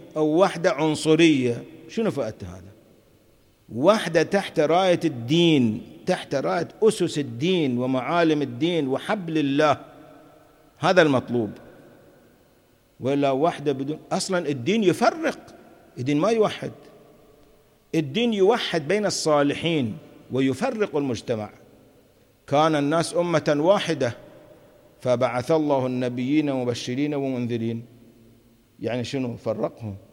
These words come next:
صحيح فرقهم. وأصلًا هذا كان هو الشيء الذي يعاب به الرسالات. كانوا يقولون بأن هذا الرسول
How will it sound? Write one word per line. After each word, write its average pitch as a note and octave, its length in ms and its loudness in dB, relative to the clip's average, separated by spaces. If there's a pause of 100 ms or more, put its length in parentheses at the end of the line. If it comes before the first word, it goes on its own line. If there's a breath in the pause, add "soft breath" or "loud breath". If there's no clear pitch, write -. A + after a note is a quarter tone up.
(200)
صحيح A2 400 -12
فرقهم. A2 440 -10 (520 soft breath)
وأصلًا D#3 400 0
هذا E3+ 240 2
كان F3+ 300 -2
هو F3+ 200 0
الشيء F#3+ 440 2
الذي F3+ 500 0
يعاب F3+ 420 2
به E3 580 2 (1120)
الرسالات. B2+ 800 2 (1300)
كانوا D3+ 260 2
يقولون C#3 400 2
بأن C#3+ 260 -2
هذا D3 300 2
الرسول D3+ 540 2